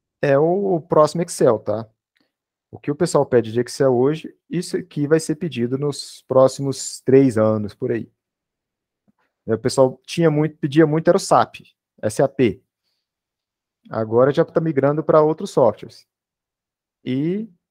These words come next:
o mesmo vai acontecer com o Power B I, que ele vai começar a ser pedido. Ó, eu tô dentro do horário previsto. É, aí pra semana que vem, pra quem puder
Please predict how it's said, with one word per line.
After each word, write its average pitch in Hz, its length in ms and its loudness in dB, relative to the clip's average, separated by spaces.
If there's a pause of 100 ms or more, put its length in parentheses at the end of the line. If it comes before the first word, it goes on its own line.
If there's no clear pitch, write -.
(1000)
o 135 200 -10
mesmo 139 300 -2
vai 160 100 2
acontecer 156 400 -4
com 156 100 -6
o 147 60 -10
Power 151 160 2
B 170 80 -2
I, - 200 0 (1400)
que - 80 -8
ele 101 120 -4
vai 113 160 2
começar 123 440 0
a 120 40 2
ser 135 120 -8
pedido. - 380 -12 (1700)
Ó, 160 180 2
eu 104 60 0
tô 135 160 -2
dentro 139 300 -4
do 160 100 2
horário 147 260 6
previsto. - 560 -2 (1120)
É, 131 380 4 (500)
aí 156 220 0
pra 185 160 -2
semana 160 380 -2
que 190 120 -8
vem, 196 280 -4
pra 143 120 -2
quem 127 180 -6
puder 113 360 -2